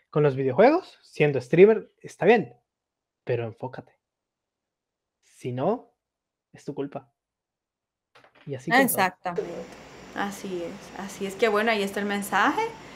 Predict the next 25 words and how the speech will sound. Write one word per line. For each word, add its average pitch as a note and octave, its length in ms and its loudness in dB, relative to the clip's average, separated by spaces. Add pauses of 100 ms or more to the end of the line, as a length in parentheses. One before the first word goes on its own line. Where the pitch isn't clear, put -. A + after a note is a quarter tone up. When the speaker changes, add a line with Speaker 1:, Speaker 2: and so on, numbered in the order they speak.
(240)
Speaker 2:
la G3+ 140 2
responsabilidad G#3 1080 2
ante G#3+ 240 0
todo C4+ 600 4
y A3+ 240 0
obviamente G#3 760 0 (180)
lo F#3 180 -4
que - 80 -12
uno G3 200 -6
quiera G3+ 240 -2
lograr, G3+ 360 0
pues B3 160 0
hay G3+ 100 -4
que - 100 -8
hacerlo F#3 560 -6
sin F3+ 420 -10 (320)
ningún A3 260 -2
tipo A3+ 240 -4
de G#3 140 2
restricción. G3 600 -4 (800)
¿Algo B3+ 260 4
más, C#4+ 300 6
Alejandro, C#4 520 4
para G#3+ 180 2
agregar G3+ 480 2